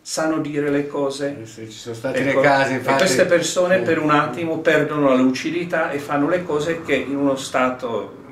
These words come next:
Speaker 1: diciamo, normale non avrebbero mai fatto, poi sono sorprese. Ecco, così si parla la rapina in ipnosi, eccetera.
Speaker 2: Eh, sì, sì.
Speaker 1: Tema sempre vivo in Italia.
Speaker 2: Periodicamente ci
Speaker 1: Sì.
Speaker 2: sono questi episodi che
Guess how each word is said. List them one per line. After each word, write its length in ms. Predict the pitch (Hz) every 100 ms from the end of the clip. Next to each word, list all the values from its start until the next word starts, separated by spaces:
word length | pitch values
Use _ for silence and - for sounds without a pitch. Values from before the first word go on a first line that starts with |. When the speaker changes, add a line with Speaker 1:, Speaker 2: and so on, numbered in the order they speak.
| - -
Speaker 1:
diciamo, 600 | 104 104 127 123 123 113 - - - - _
normale 600 | 98 101 104 131 208 190 123
non 200 | 117 120
avrebbero 440 | 123 127 139 139
mai 180 | 143 156
fatto, 440 | 185 185 - - -
poi 100 | 139
sono 240 | - 135
sorprese. 720 | 127 147 - 151 156 - 127 -
Ecco, 380 | 110 - 123 - _
così 240 | - 131
si 200 | 139 131
parla 500 | - 120 117 113 107
la 100 | 117
rapina 480 | 113 104 110 107 104
in 80 | 104
ipnosi, 560 | 101 113 104 98 95 90
eccetera. 560 | - 90 90 98 -
Speaker 2:
Eh, 40 | -
sì, 260 | - -
sì. 200 | 90 -
Speaker 1:
Tema 260 | 117 107 107
sempre 380 | - 117 117 120
vivo 280 | 156 143 110
in 120 | 104
Italia. 360 | 98 107 -
Speaker 2:
Periodicamente 1120 | 139 139 143 139 147 135 165 139 131 123 120 110
ci 100 | 120
Speaker 1:
Sì. 80 | 123
Speaker 2:
sono 180 | 131 123
questi 240 | 123 120
episodi 680 | 123 139 131 123 117 117 123
che 420 | 113 107 101